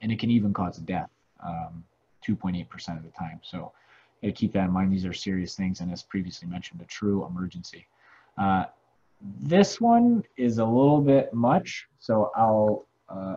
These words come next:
admit that in advance. So if you're a bit squeamish, I'd be very careful about watching, uh, Samantha Sierra from Auburn as she,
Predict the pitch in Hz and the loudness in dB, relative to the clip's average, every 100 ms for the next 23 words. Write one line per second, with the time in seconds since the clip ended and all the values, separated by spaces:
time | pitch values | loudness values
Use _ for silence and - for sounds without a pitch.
0 | 120 107 123 127 127 120 110 101 90 101 | -6 0 0 6 6 6 4 -2 -2 -2
1 | 117 147 - - 104 101 101 113 117 113 | 0 -2 -6 -4 0 0 -2 -2 0 0
2 | 92 120 - - 117 123 151 170 - - | 0 -2 -4 -8 -2 0 0 -2 -8 -6
3 | 107 110 101 110 110 - 104 110 123 117 | -4 -2 0 0 -2 -2 -4 -4 -2 -2
4 | 101 101 - 101 101 - 101 101 104 _ | 0 -4 -4 -8 -10 -6 -4 -2 -4 _
5 | _ _ _ 101 98 101 104 101 104 101 | _ _ _ -4 -2 -2 -2 0 0 -2
6 | - 98 98 98 98 - 95 92 92 87 | -4 -4 -2 -2 -4 -6 -6 -4 -6 -8
7 | - 98 98 110 107 95 95 - 98 95 | -6 -4 -2 -2 -2 -2 -6 -8 -6 -4